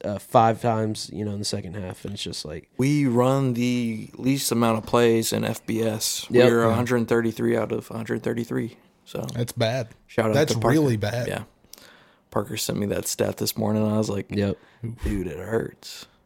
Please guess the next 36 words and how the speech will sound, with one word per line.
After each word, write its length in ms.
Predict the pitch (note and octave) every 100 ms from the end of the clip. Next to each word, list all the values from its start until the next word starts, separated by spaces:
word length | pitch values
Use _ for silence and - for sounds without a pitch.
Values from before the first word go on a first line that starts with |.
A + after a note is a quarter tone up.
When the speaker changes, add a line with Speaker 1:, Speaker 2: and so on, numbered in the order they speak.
| _
Speaker 3:
Did, 140 | F3 F3+
well, 140 | F#3
Speaker 2:
No. 60 | G#3
Speaker 3:
Scangrello 640 | D3 G3 C3 G#2+ G3 A2+
was 160 | G#2 F#2
doing 220 | G#2 F#2+
better 240 | F#2+ G2
than 160 | F#2 F#2+
that. 240 | F#2+ G2+ F#3+ F3
Speaker 1:
Yeah, 140 | A2+ C#3+
Speaker 2:
Yeah. 160 | A2+ - _ -
Speaker 1:
yeah. 140 | B2
Speaker 3:
That's 160 | A#2+ A#2
Speaker 2:
It, 20 |
Speaker 3:
insane. 680 | G#2+ - - - A#2+ B2+ G#2
Speaker 2:
it's 180 | A#2 -
Speaker 1:
And 140 | E3
Cohen 320 | - F#3 C4+ C#4+
has 160 | D3+
ran 300 | B2 C3 D3
some 180 | - A#2
good 180 | G#2 A#2+
ass 200 | A2+ G#2+
plays, 380 | - A#2 A2 G#2
but 140 | A#2+
Speaker 3:
Yeah. 40 | C#3+
Speaker 1:
those 180 | D#3
are 60 | F3
my 120 | D#3
two 220 | C3+ C3+
gripes. 500 | A#2 A2 G#2 F#2+ -
His 180 | C#3 C#3+
play 240 | - C#3+ F#3
calling 320 | G3 E3 A#2
is 120 | G#2
great, 420 | G2 A2 G#2 -